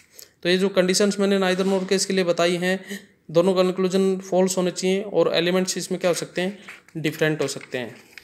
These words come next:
नेक्स्ट एक एग्जांपल और देखिए, <clears throat> यहाँ पे है some shirts are top,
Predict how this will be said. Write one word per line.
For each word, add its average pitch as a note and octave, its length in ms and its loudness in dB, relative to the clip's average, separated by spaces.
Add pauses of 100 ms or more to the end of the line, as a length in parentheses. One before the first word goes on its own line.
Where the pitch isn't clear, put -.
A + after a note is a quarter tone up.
(1080)
नेक्स्ट E3 260 0
एक E3 120 -2
एग्जांपल D#3+ 380 0
और E3 100 4
देखिए, D#3 300 -2 (1200)
<clears throat> F#3+ 60 2 (1000)
यहाँ D#3 240 6
पे F#3+ 120 6
है F3+ 140 4 (1500)
some G3 320 4
shirts G3+ 480 8 (120)
are F#3 260 2 (1600)
top, D3+ 320 6